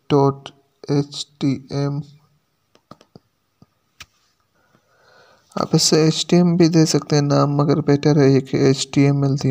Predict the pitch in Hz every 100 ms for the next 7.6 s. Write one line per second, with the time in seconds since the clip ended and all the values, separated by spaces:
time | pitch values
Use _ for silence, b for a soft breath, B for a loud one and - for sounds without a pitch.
0 | 120 131 - - 139 139 151 135 139 131
1 | 123 127 127 127 - 135 135 139 139 139
2 | 135 147 147 - b b b b b b
3 | _ - - 139 139 143 - 135 135 139
4 | 139 139 139 139 139 135 135 139 139 151
5 | 135 139 135 135 123 131 135 - 135 131
6 | 131 135 131 135 131 131 127 127 127 123
7 | - 131 - 127 120